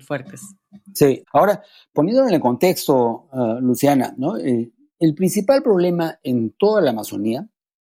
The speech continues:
Speaker 2: es la expansión, ah, agrícola, ¿no? Ah, y cuando se dice expansión agrícola suena bonito, ¿no? Ah, bueno, se está haciendo más cultivos, ¿no? Qué sé yo, ¿no?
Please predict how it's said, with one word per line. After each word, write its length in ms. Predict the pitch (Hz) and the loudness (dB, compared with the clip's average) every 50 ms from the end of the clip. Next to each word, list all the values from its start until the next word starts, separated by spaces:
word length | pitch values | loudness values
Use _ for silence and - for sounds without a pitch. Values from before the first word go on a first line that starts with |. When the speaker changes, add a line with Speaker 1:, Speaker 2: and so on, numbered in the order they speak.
| _ | _
Speaker 2:
es 100 | - 139 | 0 2
la 80 | 147 151 | 4 2
expansión, 880 | 127 - - 113 107 98 - - - 135 127 127 127 127 131 127 123 _ _ _ _ _ _ | 2 0 -4 -6 -6 -6 -6 -2 0 0 2 2 2 0 -2 -2 -6 _ _ _ _ _ _
ah, 340 | - 131 113 107 104 107 107 - | -6 -2 -2 0 -2 -2 -4 -4
agrícola, 540 | 120 117 113 104 95 - - - - - - - _ _ _ - | -4 -2 -2 -2 -4 -6 -8 -12 -12 -16 -20 -20 _ _ _ -4
¿no? 220 | 120 156 208 - _ _ _ _ _ _ _ - | -4 -4 -4 -4 _ _ _ _ _ _ _ -2
Ah, 240 | 117 110 110 123 - | -2 -2 -2 -2 -2
y 100 | - 131 | -4 0
cuando 220 | - 180 190 220 214 | 2 2 0 0 -2
se 120 | - 208 | -4 -2
dice 280 | 220 262 320 277 - 220 | 0 0 0 0 -2 -4
expansión 520 | 190 - - - 127 123 127 170 180 170 | -6 -4 -4 -2 -2 -2 0 0 0 2
agrícola 380 | 156 147 156 156 175 175 165 151 | 2 2 0 0 0 -2 -2 -2
suena 240 | - 170 165 165 | -4 -4 -2 0
bonito, 440 | 151 135 110 101 98 95 - _ _ _ _ _ _ _ | 0 0 -2 -4 -6 -10 -12 _ _ _ _ _ _ _
¿no? 200 | 117 147 190 - _ - | -14 -14 -14 -14 _ -10
Ah, 200 | - 104 - - | -8 -8 -8 -6
bueno, 280 | - - - - - _ | -6 -8 -8 -8 -12 _
se 120 | - - 101 | -16 -16 -8
está 280 | - 120 120 110 101 | -4 -2 -2 -2 -2
haciendo 300 | 98 - - 127 113 107 | -4 -6 -8 -8 -6 -4
más 160 | 101 - 135 - | -4 -4 -4 -2
cultivos, 640 | - 123 117 113 - 156 156 143 120 98 90 - - | -4 -4 -4 -2 0 2 2 2 2 -2 -6 -10 -8
¿no? 160 | 131 202 110 | -8 -8 -6
Qué 100 | 196 139 | -8 -8
sé 140 | 117 123 117 | -6 -4 -4
yo, 140 | 110 - - | -6 -6 -4
¿no? 200 | 156 220 254 | -6 -6 -6